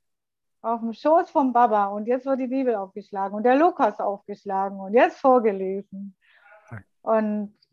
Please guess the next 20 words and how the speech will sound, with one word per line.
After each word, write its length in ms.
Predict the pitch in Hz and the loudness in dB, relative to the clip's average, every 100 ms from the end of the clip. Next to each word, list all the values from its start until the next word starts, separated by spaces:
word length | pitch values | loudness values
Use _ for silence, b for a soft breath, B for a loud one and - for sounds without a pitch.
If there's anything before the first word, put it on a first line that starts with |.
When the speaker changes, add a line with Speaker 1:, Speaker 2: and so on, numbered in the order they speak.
| - | -6
Speaker 1:
ähm, 680 | 208 202 202 196 196 190 - | -2 -2 -4 -8 -12 -14 -14
es 180 | 190 - | -10 -4
geschah 500 | 208 220 226 302 330 | -2 2 4 4 2
zu 100 | 302 | -2
der 200 | 285 277 | -2 -2
Zeit, 400 | 277 202 190 185 | -2 -6 -4 -6
als 180 | 190 185 - | -8 -10 -10
Cyrenius 680 | 196 208 254 269 269 277 269 | -2 4 6 6 4 2 2
Landpfleger 680 | 202 196 208 214 220 240 | 0 0 -6 0 2 2
in 180 | 247 262 | 0 -2
Syrien 580 | 302 277 233 208 196 185 | 0 2 2 0 -4 -8
war. 460 | 180 180 175 175 _ - | -10 -8 -10 -14 _ -14
Speaker 2:
Es 160 | 123 | -6
geschah 380 | - 139 110 151 | 2 2 4 2
zu 100 | - 170 | 2 2
der 240 | 170 147 | 2 2
Zeit, 320 | - 147 131 | 0 0 2
als 160 | 131 113 | -2 -2
in 120 | 139 | -2
Ulm 340 | 147 151 160 | 0 0 0